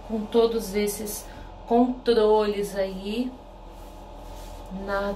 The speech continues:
tábua da privada. Só de sentar já começa a, a verter água, né? E aqui tem tipo um varalzinho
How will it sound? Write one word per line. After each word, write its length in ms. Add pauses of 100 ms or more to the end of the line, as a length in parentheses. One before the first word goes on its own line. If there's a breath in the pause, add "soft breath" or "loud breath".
tábua 380
da 240
privada. 560
Só 260
de 180
sentar 680
já 120
começa 760 (600)
a, 60
a 260 (140)
verter 380
água, 520 (800)
né? 240 (1000)
E 220
aqui 220
tem 580 (920)
tipo 300
um 80
varalzinho 760